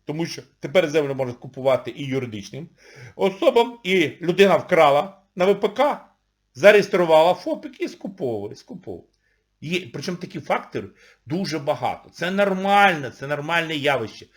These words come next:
Заради цього війни і бувають. Щоб хлопці заробили і дівчата. Але ще раз говорю, ну,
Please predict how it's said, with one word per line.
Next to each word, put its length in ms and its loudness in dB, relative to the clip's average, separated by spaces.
Заради 520 2
цього 680 -4
війни 540 -8
і 60 -18
бувають. 420 -12
Щоб 280 2
хлопці 640 2
заробили 840 6
і 80 -18
дівчата. 540 -18
Але 220 0
ще 260 0
раз 180 -4
говорю, 240 -12
ну, 260 -12